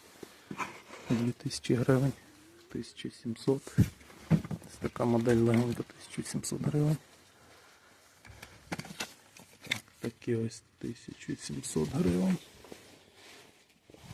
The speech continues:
Дві тисячі гривень такі ось замшеві є.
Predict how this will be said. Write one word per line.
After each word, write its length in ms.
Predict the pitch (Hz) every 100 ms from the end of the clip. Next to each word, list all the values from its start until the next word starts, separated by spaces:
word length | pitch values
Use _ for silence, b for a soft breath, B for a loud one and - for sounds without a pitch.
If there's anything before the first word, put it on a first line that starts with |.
| - - - - - - - - - - _ - - - - - - _ - - - - - - - -
Дві 180 | 127 127
тисячі 500 | - - - - -
гривень 320 | 131 131 120
такі 260 | 123 - 120
ось 160 | 120
замшеві 480 | 123 123 120 - 139
є. 160 | 143